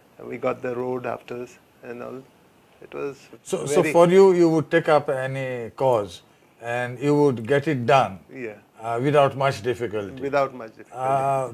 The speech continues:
Speaker 2: to whom do you attribute all this?
Speaker 1: Uh, this is the Lord. Uh, with Him around, I think everything works for me.
Speaker 2: Now, how, how, how do you get Him?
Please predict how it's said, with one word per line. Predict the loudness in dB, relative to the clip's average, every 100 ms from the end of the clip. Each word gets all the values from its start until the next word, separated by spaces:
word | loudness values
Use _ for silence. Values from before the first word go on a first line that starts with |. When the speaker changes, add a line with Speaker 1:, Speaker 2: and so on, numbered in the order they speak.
| -2
Speaker 2:
to | 2
whom | 4 4 4
do |
you | 6 4 4
attribute | 0 0 -2 0 -2 -6 -12
all | -8 -8
this? | -10 -16
Speaker 1:
Uh, | -16 -16 -16
this | -16 -14
is | -12 -12 -14 _
the | -12
Lord. | -6 -6 -6 -12 _ _ _ _ _ _ _ -14
Uh, | -12 -12 _ _ -12
with | -12 -4
Him | -2 -2 -6
around, | -6 0 0 0 -2
I | -8
think | -8 -10 -10
everything | -10 -8 -8 -10 -8
works | -10 -10 -14
for | -16
me. | -16 -20 _ _
Speaker 2:
Now, | -8
how, | 0 4 6 6
how, | 6 6 6
how | 6 6
do | 6
you | 6 6
get | 4 2
Him? | -2